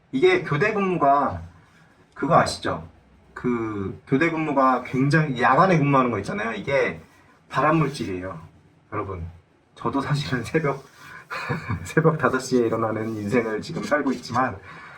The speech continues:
이게 발암물질이라고. 이 뭔지 아시겠어요? "너는 뭐 교대 근무 해봤냐?"라고 말씀하신다면,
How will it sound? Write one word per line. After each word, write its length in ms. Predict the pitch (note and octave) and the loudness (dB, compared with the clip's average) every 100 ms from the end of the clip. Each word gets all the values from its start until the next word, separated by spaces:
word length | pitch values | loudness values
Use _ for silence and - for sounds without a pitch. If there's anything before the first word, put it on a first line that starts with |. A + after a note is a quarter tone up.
| - - _ | -20 -20 _
이게 120 | C3+ | -4
발암물질이라고. 880 | C#3+ E3+ F#3 F3 D#3 C3 G#2 F2 E2 - _ _ _ _ _ _ _ - | 2 4 4 4 2 0 -2 -2 -6 -12 _ _ _ _ _ _ _ -2
이 80 | B2 | 4
뭔지 320 | D3 F3+ E3+ | 6 8 8
아시겠어요? 580 | A2 B2+ A#2+ A2+ C3 D#3+ - _ _ _ _ - _ - - | 6 2 -4 -4 -4 -6 -16 _ _ _ _ -20 _ -20 -2
"너는 300 | C#3+ F#3 F#3 | 2 4 4
뭐 160 | D#3+ | 2
교대 200 | C#3+ D3+ | 2 2
근무 220 | D3 C#3 C3+ | 2 2 2
해봤냐?"라고 480 | C#3 B2 A2 G2+ | 2 2 2 2
말씀하신다면, 880 | F#2 F2 G#2 G2+ G2+ F2 E2 E2 - | 0 -2 -2 -4 -4 -6 -6 -6 -8